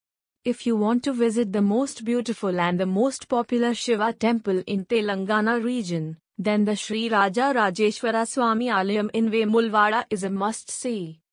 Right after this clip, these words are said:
The town is thronged by devotees from around the globe, thanks to the famous Shiva temple. The beautiful town houses the very famous temple, and the rest of it is crowded with little kiosks,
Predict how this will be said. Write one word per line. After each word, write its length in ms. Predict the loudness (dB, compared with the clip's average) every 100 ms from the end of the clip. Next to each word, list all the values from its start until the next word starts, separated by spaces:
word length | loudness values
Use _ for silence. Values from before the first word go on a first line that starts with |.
| _ _ _ _ _ -2
The 160 | -2
town 400 | 2 2 4 2
is 200 | 0 -2
thronged 580 | -10 0 2 4 2 2
by 180 | 0 2
devotees 600 | 0 0 -2 0 -2 -2
from 220 | -2 0
around 440 | 0 2 2 2
the 80 | 0
globe, 440 | 0 0 0 -4 -12 _ _
thanks 420 | 0 0 0 -2
to 120 | -2
the 100 | -2
famous 480 | 0 0 0 -2 -6
Shiva 340 | -2 2 2
temple. 600 | 2 0 2 0 0 -2 -8 _ _ _ _ _ _ -4
The 140 | -2
beautiful 540 | 0 0 0 -2 -2
town 360 | -2 2 2 2
houses 500 | 0 0 0 -2 -2
the 100 | -2
very 360 | 0 0 0 -2
famous 440 | 0 2 0 0
temple, 600 | 0 0 2 0 -2 -4 _ _
and 220 | 2 2
the 100 | 2
rest 320 | 2 0 -2
of 160 | -4 -2
it 120 | 0 0
is 160 | -2
crowded 540 | -2 0 0 0 -2 -2
with 220 | -2 0
little 340 | -2 -2 -6
kiosks, 880 | -2 0 2 0 -2 -8 -12 -18